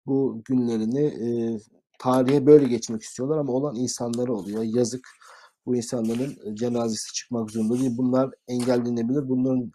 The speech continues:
her biri başarılabilir. Ama maalesef muhalefette, e, bu işlerle alakalı yeteri kadar ilgilenmiyor. Sosyal medyada R T almak, tweet almak,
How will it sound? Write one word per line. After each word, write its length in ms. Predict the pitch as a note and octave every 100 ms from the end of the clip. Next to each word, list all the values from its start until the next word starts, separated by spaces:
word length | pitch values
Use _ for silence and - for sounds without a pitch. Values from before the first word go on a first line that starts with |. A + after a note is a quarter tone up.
| _
her 280 | - D3+ C#3+
biri 400 | B2 A2 G2+ A#2+
başarılabilir. 720 | A2 - A#2+ G#2 G#2+ C3 D#3+ - - - - -
Ama 180 | A#2+ B2
maalesef 540 | C#3+ C#3+ A2+ - D#3 - _ _
muhalefette, 680 | A#2 C3 A#2 - A2+ - C#3
e, 180 | C#3 A#2+
bu 320 | B2 A#2+ C3+
işlerle 260 | B2+ C3 B2+
alakalı 460 | A#2+ A2+ A2 B2
yeteri 280 | B2 A#2 D3+
kadar 240 | D3 C#3+ D3+
ilgilenmiyor. 800 | B2+ B2+ C#3 D3 C#3 A2+ C3+ C#3 _ _ _
Sosyal 440 | - C#3+ C3 D3 C#3
medyada 680 | C3+ B2+ B2+ C3+ D3 D3
R 200 | C3+ C3
T 140 | B2+ C#3+
almak, 340 | B2+ B2 B2+
tweet 280 | - C3 C3
almak, 420 | A#2+ A2+ B2+ -